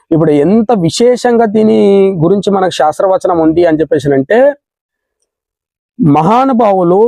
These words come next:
విశ్వామిత్రులు ఆయన రాజర్షిగా గుణంగా కావడానికి ముందు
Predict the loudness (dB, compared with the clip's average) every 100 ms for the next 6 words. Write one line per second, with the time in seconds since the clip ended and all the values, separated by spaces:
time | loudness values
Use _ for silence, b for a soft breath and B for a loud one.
0 | 0 -2 0 0 0 -2 0 0 2 2
1 | 0 -2 -6 -14 _ _ -4 -2 0 0
2 | 0 0 0 -2 0 0 0 -2 -2 0
3 | 0 2 0 0 0 -2 0 0 2 0